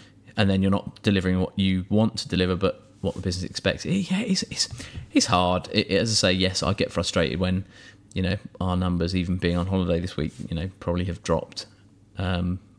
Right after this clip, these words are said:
uh, it's frustrating, but they'll still be above where they need to be. Um, so, yeah, I, I, I gen-, there's a lot to be said for, it's that resilience when things aren't going great.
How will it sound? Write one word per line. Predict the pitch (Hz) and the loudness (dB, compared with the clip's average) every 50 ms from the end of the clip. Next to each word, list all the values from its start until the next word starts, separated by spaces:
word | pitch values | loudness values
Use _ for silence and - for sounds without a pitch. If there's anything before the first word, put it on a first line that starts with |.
| - _ - - - - | -20 _ -20 -12 -6 -4
uh, | 92 - - | -4 -2 -2
it's | 87 78 - | -2 -2 -2
frustrating, | - 95 92 - - 98 90 69 73 | -2 -2 -4 -2 0 0 0 0 0
but | 82 76 | 0 0
they'll | 80 92 | 0 0
still | - - - 98 | 0 0 0 0
be | 85 87 | 2 2
above | 87 82 87 87 90 | 0 0 0 0 2
where | 92 90 | 0 0
they | 87 92 | 2 2
need | 92 95 98 95 | 2 2 0 -2
to | - - | -2 -2
be. | 104 113 143 - - - - - - - - - - - - - - - | -2 -2 -2 -4 -8 -20 -20 -20 -20 -20 -20 -20 -20 -20 -20 -14 -8 -4
Um, | 95 95 90 90 87 90 90 92 95 - - - - - - - - - _ - - | -2 -2 0 0 0 0 0 -2 -4 -8 -16 -20 -20 -20 -20 -20 -20 -20 _ -18 -10
so, | - - - 92 87 87 90 87 90 - - - - | -8 -4 -2 0 2 2 2 0 -2 -6 -12 -20 -6
yeah, | - - 190 156 110 104 - - | 0 2 2 2 2 0 -2 -2
I, | - 139 - - | -2 -2 0 2
I, | 123 131 127 - - - - | 0 0 0 -2 -8 -6 -2
I | 107 110 | 0 0
gen-, | 110 - 135 127 123 85 | 2 2 2 2 2 2
there's | 101 110 104 | 2 0 0
a | 107 - - 110 | -2 -4 -2 0
lot | 110 113 110 - | 0 0 0 -2
to | - - | -2 -2
be | 104 | -2
said | - - 98 92 - | 0 2 0 0 0
for, | - 92 90 87 - - - - - - - _ | 0 0 0 0 -2 -8 -20 -20 -20 -20 -16 _
it's | - 104 - | -4 -2 0
that | - 92 - | 2 2 2
resilience | 98 95 101 95 92 87 76 - | 2 2 2 2 2 0 0 0
when | - 90 95 | 0 0 2
things | - 98 95 101 | 2 2 2 4
aren't | 104 107 110 104 | 4 2 2 2
going | 95 90 82 85 90 | 2 2 2 2 0
great. | 82 82 78 71 87 98 - | 0 0 0 0 0 0 -2